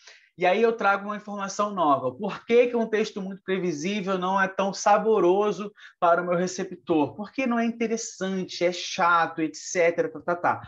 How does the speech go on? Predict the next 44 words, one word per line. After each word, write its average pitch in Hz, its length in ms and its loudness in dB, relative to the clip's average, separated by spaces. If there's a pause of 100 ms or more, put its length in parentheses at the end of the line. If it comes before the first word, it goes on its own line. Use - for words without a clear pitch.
(200)
E 147 60 2
aí 156 60 6
eu 170 120 4
trago 135 280 2
uma 139 100 -4
informação 135 560 -6
antiga, 226 380 -2
que 196 120 -16
vocês 151 320 -4
têm 156 140 -2
um 151 60 -4
pensamento 147 420 -4
mais 139 200 -2
rápido, 139 400 0 (300)
e 160 40 -6
uma 151 140 0
informação 151 640 -4
nova 143 320 0
que 147 120 -6
vai 139 100 -2
fazer 135 300 -2
um, 139 220 -6
um 139 120 -6
processamento 135 640 -8
mental 131 300 -4
um 135 60 -12
pouco 135 220 -10
mais 135 160 -6
trabalhoso, 127 600 -2 (380)
ok? 151 460 0 (420)
Bom, 170 260 2
vamos 208 220 -4
lá. 160 320 2 (680)
Aqui 170 260 -2
no 190 100 -6
exemplo: 139 460 -4
jogadores 214 420 0
de 226 80 -4
futebol 196 540 0
podem 196 260 0
ser 190 200 -6
vítimas 180 380 -8
de 175 60 -6
estereotipação. 180 920 0